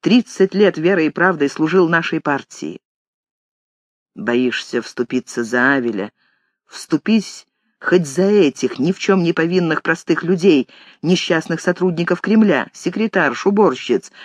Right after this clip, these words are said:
швейцаров, кладовщиков, просто случайных людей, уничтожаемых только для того, чтобы придать делу Янукидзе видимость заговора. Нехорошо, Коба, некрасиво.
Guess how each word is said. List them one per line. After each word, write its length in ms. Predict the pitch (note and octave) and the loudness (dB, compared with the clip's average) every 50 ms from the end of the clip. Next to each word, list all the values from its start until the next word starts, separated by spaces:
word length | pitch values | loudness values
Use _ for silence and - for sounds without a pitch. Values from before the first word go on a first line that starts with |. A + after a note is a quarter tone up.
| - | -14
швейцаров, 720 | - - - G#3 A#3+ A#3+ - - - E3+ D3 B2+ A#2 A#2 - | -12 -4 0 2 2 2 0 0 0 2 2 2 0 -2 0
кладовщиков, 800 | - C#3+ F#3 G3 A3+ - - - B3 A3+ - G3+ D#3+ C3 - - _ - - - _ _ - | 2 2 4 4 2 0 -2 -4 -4 0 4 4 4 4 4 0 _ -20 -20 -20 _ _ -4
просто 360 | - E3 G3 - - - G3 | 0 0 0 2 2 -2 -2
случайных 800 | - - F#3+ A3 G3 - - A3 C4 C4+ C4 B3+ B3 B3 - | 0 2 0 0 0 2 2 2 4 4 6 4 4 2 2
людей, 520 | G#3 G#3 A#3+ G3+ F3+ A3 G#3+ F#3 C#3+ A#2 - _ - - _ _ _ _ _ | 0 0 0 2 4 6 6 6 6 4 0 _ -20 -20 _ _ _ _ _
уничтожаемых 960 | - C#3+ E3+ F3+ E3 - - D#3 D3+ D3 D#3+ D#3+ D#3 D3+ D#3+ D#3 D#3+ D3+ - - _ _ _ _ | -2 2 2 2 2 2 0 -2 -2 0 2 0 0 0 0 -2 -4 -4 -6 -12 _ _ _ _
только 340 | - F3+ E3+ D3 - - C#3 | 0 2 2 2 2 -2 -4
для 180 | B2+ D3 D3 | 0 0 0
того, 260 | - C#3+ D3 F3+ F3+ | 2 2 0 0 0
чтобы 340 | E3+ - - C#3 C3 C3+ C3+ | -2 -2 -4 -4 2 2 2
придать 420 | C3 - D3+ D#3 C#3 D3 C#3+ C#3 B2+ | 2 4 0 2 2 2 0 0 0
делу 260 | A#2 C#3+ D3 C#3 C#3 | 0 0 2 2 2
Янукидзе 600 | C#3 C#3 C#3+ C#3+ C3+ - - G3 F3+ C#3 C3 C#3+ | 2 0 0 -2 -2 -2 -2 -2 -2 -2 0 0
видимость 480 | C#3+ D3+ D3 C3 C#3+ C#3+ C#3+ C#3 A#2+ A#2+ | 0 0 0 0 0 0 0 -2 -4 -4
заговора. 560 | - D3 C#3 B2+ A2+ A#2+ A2 A2 G2 F#2 - _ _ _ _ _ _ _ _ _ _ _ _ _ _ _ _ _ _ _ _ _ _ _ - | -2 0 0 0 0 -2 -4 -4 -6 -6 -10 _ _ _ _ _ _ _ _ _ _ _ _ _ _ _ _ _ _ _ _ _ _ _ -14
Нехорошо, 680 | - A#2 B2 - - - B2 A#2 - - - E3 D3 | -10 -8 -8 -6 -4 -2 -4 -4 -4 -2 0 0 0
Коба, 360 | - - A#2 G#2+ F#2+ E2+ F#2 | 0 0 -4 -4 -4 -4 -8
некрасиво. 840 | G2+ G#2+ A2 - - A2 G#2+ - - - - B2 B2 A#2 F#2+ F#2+ | -8 -8 -8 -8 -8 -8 -8 -10 -12 -10 -6 -4 -4 -2 -4 -6